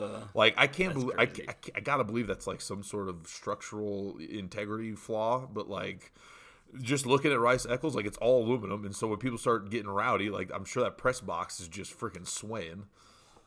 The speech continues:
Speaker 1: Right, but, but yeah, that, that's a bizarre one.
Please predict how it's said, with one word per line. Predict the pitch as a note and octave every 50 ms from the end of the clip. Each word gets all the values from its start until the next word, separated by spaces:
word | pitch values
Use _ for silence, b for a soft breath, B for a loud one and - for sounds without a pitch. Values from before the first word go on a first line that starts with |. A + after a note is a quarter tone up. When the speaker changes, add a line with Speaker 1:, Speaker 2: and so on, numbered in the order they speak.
| b b _ G2
Speaker 1:
Right, | F#2 F2 E2 D#2 C#2+ - - - - - -
but, | A#2+ A#2 A#2 - - -
but | B2 C3+
yeah, | D3 C#3
that, | B2+ C#3 D3 -
that's | - E3 D3+ - D3
a |
bizarre | B2+ A#2 C3 A#2 A2+ A2 G2 F#2+
one. | F2 F2 E2+ F2+ F2+